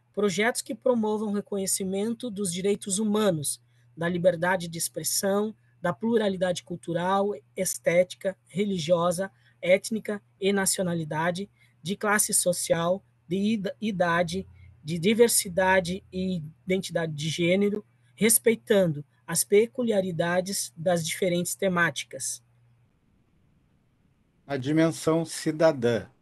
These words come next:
Speaker 2: Item três. Ah, pluralidade, acessibilidade e inclusão. Subitem três ponto um. Pluralidade étnica,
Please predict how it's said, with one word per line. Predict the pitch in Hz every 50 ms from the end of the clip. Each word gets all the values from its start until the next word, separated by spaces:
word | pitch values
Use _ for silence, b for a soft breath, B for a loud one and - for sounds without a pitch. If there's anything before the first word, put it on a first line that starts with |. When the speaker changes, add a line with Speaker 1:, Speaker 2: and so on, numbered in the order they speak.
| _ _ _ _ _ _ _ _ _ _ _ _
Speaker 2:
Item | 135 135 143 - - 156 156 151 _ _ _ _ _
três. | - 143 127 139 131 120 117 127 - - - - - - _ _ _ _ _ _ _ _ _ _ _ _ _ _ _ _ _ _ _ -
Ah, | 123 127 127 123 123 123 123 120 117 117 117 113 117 123 - _ _
pluralidade, | _ 139 147 156 170 170 165 160 160 151 131 127 123 127 139 151 147 139 160 185 - -
acessibilidade | - 151 131 - 147 - - 151 135 127 131 135 143 139 143
e |
inclusão. | 143 143 _ 156 156 131 127 123 107 95 90 123 - _ _ _ _ _
Subitem | - - - 147 147 147 135 127 113 104 - - -
três | _ - 143 156 151
ponto | - - 156 156 156 - 156 139
um. | 120 107 95 b b b b b b _ _ _ _ _ _ _ _ _ _ _
Pluralidade | - 160 170 185 196 196 180 170 156 160 139 131 131 127 131 139 139 127 139 135
étnica, | 127 123 123 123 120 156 156 160 - - 175 180 175